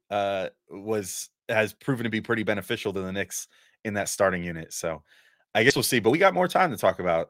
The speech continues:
DeMar DeRozan 'cause we got asked if we would rather have him or DeJounte Murray at the deadline. And then also, I think we're just gonna turn this into one mega question.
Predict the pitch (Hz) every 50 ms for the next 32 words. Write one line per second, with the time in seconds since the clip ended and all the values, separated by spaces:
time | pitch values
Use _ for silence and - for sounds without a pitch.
0 | - - - 104 95 90 87 85 85 85 85 92 95 113 113 110 - 104 98 113
1 | 107 117 120 - 120 120 117 - - - - _ _ _ _ _ _ - 101 113
2 | 113 104 107 107 110 110 117 101 110 107 104 98 - 117 120 - - - 98 98
3 | 95 92 107 113 107 - 104 98 113 160 185 156 127 110 104 - 92 104 98 95
4 | 101 101 110 117 104 92 104 104 - 110 120 131 - - 123 113 82 95 - 131
5 | 135 127 104 92 95 90 104 101 92 - 104 95 90 - 98 92 87 87 95 95
6 | 87 92 92 90 85 - - 80 - - - 85 82